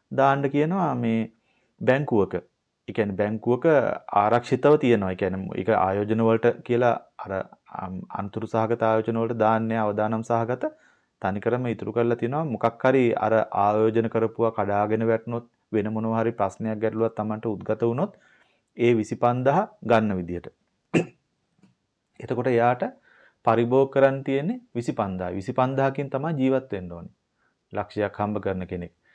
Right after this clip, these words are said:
එතකොට මේක හැමදාම වෙන්නේ නැහැ. දැන් අපි හිතමුකෝ ඕක ඇත්තටම මිනිස්සෙක් කරා කියලා. ඕක දෙවනි මාසේ වෙනකොට මොකද වෙන්නේ? දැන්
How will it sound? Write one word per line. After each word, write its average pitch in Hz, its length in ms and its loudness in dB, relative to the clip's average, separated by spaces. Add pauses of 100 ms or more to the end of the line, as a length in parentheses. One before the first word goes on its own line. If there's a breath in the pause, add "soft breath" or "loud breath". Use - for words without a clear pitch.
(320 soft breath)
එතකොට 151 300 0 (100)
මේක 147 220 0
හැමදාම 147 540 2
වෙන්නේ 151 220 0
නැහැ. 104 260 -2
දැන් 110 200 0 (540)
අපි - 180 -4
හිතමුකෝ 156 400 -2
ඕක 139 120 0
ඇත්තටම 147 460 2
මිනිස්සෙක් 139 420 0
කරා 139 260 6
කියලා. 151 300 0 (600)
ඕක 131 140 -2 (420)
දෙවනි 120 340 4
මාසේ 151 380 2
වෙනකොට 151 340 2
මොකද 147 260 0
වෙන්නේ? 160 300 4
දැන් 151 200 4